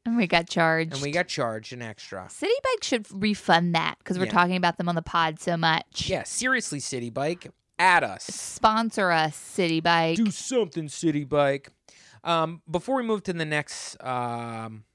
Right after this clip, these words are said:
Speaker 2: chapter of this podcast where
Speaker 1: Yeah.
Speaker 2: we talk about reality T V, I would like you to text our friend Zach Sims and tell him,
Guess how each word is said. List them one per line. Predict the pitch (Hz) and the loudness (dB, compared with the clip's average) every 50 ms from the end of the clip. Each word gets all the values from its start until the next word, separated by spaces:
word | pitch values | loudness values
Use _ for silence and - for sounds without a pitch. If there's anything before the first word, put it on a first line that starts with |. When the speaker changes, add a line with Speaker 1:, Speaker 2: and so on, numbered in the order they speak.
| _ _ _ _ _ _ _ | _ _ _ _ _ _ _
Speaker 2:
chapter | - - 165 147 139 - - 127 | 0 4 4 4 4 2 -2 -6
of | 117 107 | -6 -6
this | 107 104 - | -8 -12 -12
podcast | - - 110 98 95 - - 98 92 82 - - | -10 -8 -8 -8 -8 -10 -12 -12 -12 -12 -8 -4
where | 220 185 220 | -2 -2 0
Speaker 1:
Yeah. | 320 | 0
Speaker 2:
we | 349 214 | 0 -2
talk | - - 196 - | -2 -4 -6 -10
about | 98 104 104 92 | -10 -10 -10 -10
reality | 104 104 104 98 98 98 98 | -10 -10 -10 -10 -10 -12 -12
T | - - 123 | -14 -14 -14
V, | 110 107 110 110 | -12 -10 -10 -8
I | 113 | -8
would | 120 123 127 160 185 196 190 | -8 -4 -2 -2 -2 -2 0
like | 196 190 180 160 - - | 0 -2 -2 -2 -4 -6
you | 151 | -6
to | 135 127 | -6 -6
text | - - 151 139 127 - - - | -6 -6 -4 -4 -4 -6 -6 -6
our | 131 120 | -6 -4
friend | - 139 131 123 117 110 | -4 -6 -6 -6 -8 -10
Zach | 110 120 113 107 - | -10 -10 -10 -12 -12
Sims | - - - 123 117 110 110 104 107 | -14 -12 -10 -10 -10 -10 -12 -14 -16
and | - - 127 113 107 | -16 -14 -16 -16 -12
tell | - 127 120 117 123 | -12 -10 -10 -10 -10
him, | 123 120 110 110 107 | -10 -10 -10 -12 -12